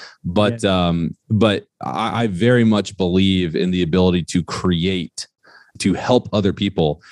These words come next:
Speaker 1: And if you think about impact and, you know, okay, I can impact five people, I can impact ten people, but how can I impact a hundred people? How can I impact ten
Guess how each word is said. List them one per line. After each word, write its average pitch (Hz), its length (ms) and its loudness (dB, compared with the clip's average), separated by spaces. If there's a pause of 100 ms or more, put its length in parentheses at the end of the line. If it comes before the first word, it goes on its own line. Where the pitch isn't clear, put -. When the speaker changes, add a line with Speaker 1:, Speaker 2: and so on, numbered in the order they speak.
(100)
Speaker 1:
And 101 120 2
if 101 80 -2
you 101 100 -2
think 135 300 -2
about 113 300 0
impact 95 640 0
and, 90 400 0 (500)
you 98 140 0
know, 85 180 0
okay, 98 240 0
I 95 80 2
can 101 140 -4
impact 98 400 -2
five 104 360 -4
people, 95 340 0
I 90 60 -2
can 92 140 0
impact 87 340 -2
ten 101 200 2
people, 92 480 0 (100)
but 101 320 -2
how 117 220 -2
can 113 160 0
I - 20 4
impact 101 400 0
a 85 60 -8
hundred 95 340 2
people? 87 420 -2 (240)
How 113 140 2
can 113 160 0
I 107 40 2
impact 95 520 -2
ten 98 360 0